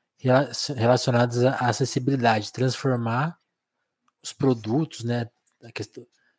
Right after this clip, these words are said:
que, eu queria que você expli-, é que, é que, é o que a gente falou antes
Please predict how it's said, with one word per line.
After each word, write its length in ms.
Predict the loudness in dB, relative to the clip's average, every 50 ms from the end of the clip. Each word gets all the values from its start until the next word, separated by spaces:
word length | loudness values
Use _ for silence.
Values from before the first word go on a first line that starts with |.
| _ _ _ _ -4
que, 100 | -2 -2
eu 200 | 0 0 0 2
queria 180 | 2 2 2
que 60 | 2
você 60 | 0 -2
expli-, 420 | -4 0 0 2 2 2 0 -6 -16 _ _ -20 -20
é 60 | -20
que, 100 | -16 -12
é 300 | -8 -8 -8 -8 -10 -4
que, 80 | -2 -2
é 200 | -2 -2 -6 -4
o 40 | -2
que 60 | 0
a 40 | 0
gente 140 | 0 0 2
falou 180 | 2 4 4 4
antes 140 | 2 0